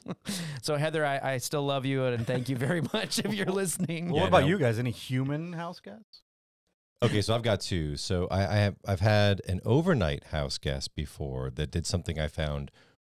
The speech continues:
Speaker 3: really strange, and, and she's actually a, a, she's actually a good friend. She's married to a, to a dear, dear old friend of mine, but she would take a full glass of wine, say goodnight, and then disappear to the guest room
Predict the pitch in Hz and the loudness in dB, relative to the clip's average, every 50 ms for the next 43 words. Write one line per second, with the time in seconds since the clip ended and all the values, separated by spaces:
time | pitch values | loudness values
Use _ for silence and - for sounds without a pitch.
0 | - 90 87 95 101 92 87 - - 98 87 80 78 76 69 - - 90 90 - | -16 -6 -2 0 0 0 0 0 0 0 0 0 0 -4 -6 -6 -6 -6 -6 -4
1 | 95 85 - 87 95 98 101 - - - 90 85 80 80 78 69 - - 80 73 | -4 -4 0 4 4 4 4 2 0 -2 0 0 0 0 -2 -2 -4 -4 -6 -6
2 | 71 - _ - - - 110 107 110 117 110 - 110 101 90 85 80 90 - - | -6 -10 _ -16 -10 -6 -4 -2 0 0 0 0 0 0 0 0 -2 -4 -4 -2
3 | 101 90 78 76 71 73 85 82 80 71 76 80 73 - - 78 73 71 65 64 | -4 -4 -4 -6 -4 -2 0 2 2 2 2 0 -2 -4 -4 -4 -4 -4 -4 -4
4 | - 85 87 85 78 69 76 76 78 69 67 78 76 - - 80 80 80 76 71 | -2 0 2 2 0 0 -2 -2 -2 -2 -2 -4 -4 -4 -2 -2 -2 -2 -2 -4
5 | 69 69 67 - - - - - _ _ _ - 90 82 80 - - _ _ _ | -4 -6 -6 -10 -12 -20 -20 -20 _ _ _ 2 4 4 4 2 -2 _ _ _
6 | _ _ - - _ _ - - - - - 127 131 151 165 175 147 110 110 107 | _ _ -20 -20 _ _ -8 -4 -4 -2 0 0 2 2 2 0 0 0 2 4
7 | 104 98 95 92 87 - - _ _ - - - 101 95 92 90 - - - 95 | 4 4 4 4 2 0 -4 _ _ -6 0 2 4 4 4 2 0 -4 -4 -2
8 | 85 78 - - - 120 120 127 113 110 107 101 101 104 - - 120 104 92 87 | -2 -2 -4 -4 0 2 2 2 2 2 2 2 2 2 0 -2 -2 -2 -2 -2
9 | 76 69 67 73 90 123 - _ _ _ _ _ _ _ - - - - 101 98 | 0 -2 -2 -4 -6 -8 -10 _ _ _ _ _ _ _ -6 -4 0 2 4 4
10 | 98 131 123 87 67 76 101 - _ _ _ _ _ _ _ - 98 92 92 92 | 4 4 4 4 2 0 -2 -4 _ _ _ _ _ _ _ 2 4 4 6 4
11 | 87 80 71 67 - 113 104 - 95 - 98 98 92 85 78 82 78 92 87 85 | 4 2 -2 0 2 2 2 2 0 0 0 2 2 0 -2 0 0 2 0 0
12 | - - 71 64 62 - - | -2 -6 -8 -8 -8 -10 -14